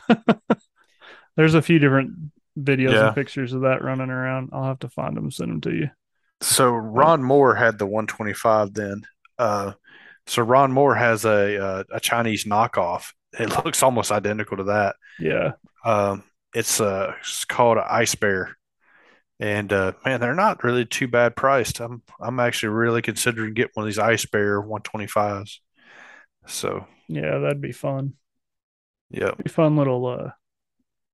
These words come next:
Speaker 1: like I said, uh, event bike, whatever you run around on.
Speaker 2: Yeah. Yeah, Ron Moore got rid of his, uh, his little Coleman that, uh, that, uh, Clint stole a couple years ago.
Speaker 1: I was gonna say, the one we were
Speaker 2: He's,
Speaker 1: trying to
Speaker 2: he's got him
Speaker 1: steal.
Speaker 2: a new Ice Bear now that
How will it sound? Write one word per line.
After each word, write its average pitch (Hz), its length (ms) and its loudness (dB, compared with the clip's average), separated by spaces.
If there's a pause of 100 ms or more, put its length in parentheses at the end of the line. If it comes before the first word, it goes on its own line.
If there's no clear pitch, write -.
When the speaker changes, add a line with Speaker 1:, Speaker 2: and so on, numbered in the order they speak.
(280)
Speaker 1:
like 147 160 -6
I - 20 -10
said, - 320 -8
uh, - 220 -4 (260)
event 131 420 -2
bike, 127 280 -4 (180)
whatever 135 320 -6
you 131 60 -6
run 135 160 -4
around 135 260 0
on. 143 160 2 (520)
Speaker 2:
Yeah. 101 340 0 (840)
Yeah, 107 120 2
Ron 131 320 4
Moore 151 240 6
got 127 180 2
rid 131 180 2
of 120 120 0
his, 117 260 -2
uh, 110 460 2
his 110 160 -8
little 117 160 0
Coleman 123 460 0
that, 107 140 -6 (160)
uh, 107 320 -8 (1300)
that, 101 220 -8 (140)
uh, - 220 -10
Clint 143 280 -2
stole 104 420 0
a 104 40 -10
couple 104 300 -6
years 104 240 -4
ago. 107 200 0
Speaker 1:
I 151 40 6
was 143 160 2
gonna 143 200 4
say, 135 320 2
the 139 140 0
one 135 140 0
we 135 60 2
were 135 60 4
Speaker 2:
He's, 127 120 0
Speaker 1:
trying 143 160 0
to - 40 2
Speaker 2:
he's 110 120 0
got 120 180 4
him 117 100 4
Speaker 1:
steal. 110 80 2
Speaker 2:
a - 20 -2
new 113 360 2
Ice 113 260 4
Bear 104 360 -2
now 107 340 -4
that 107 200 -6